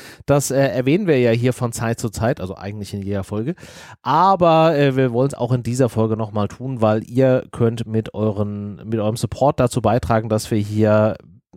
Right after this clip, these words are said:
ja, momentan nicht wöchentlich, aber nahezu wöchentlich, würde ich sagen,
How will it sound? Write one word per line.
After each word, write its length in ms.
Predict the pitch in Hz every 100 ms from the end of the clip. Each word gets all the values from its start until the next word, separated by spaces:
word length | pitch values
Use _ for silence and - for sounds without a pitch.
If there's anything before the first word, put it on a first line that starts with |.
| 95
ja, 320 | 120 170 202
momentan 560 | 220 240 220 - 240 208
nicht 240 | 240 -
wöchentlich, 580 | 226 220 214 - 208 -
aber 440 | 170 190 185 185
nahezu 760 | - 165 196 277 262 - 254 226
wöchentlich, 460 | 240 254 233 247
würde 140 | 226 214
ich 60 |
sagen, 280 | 196 180 202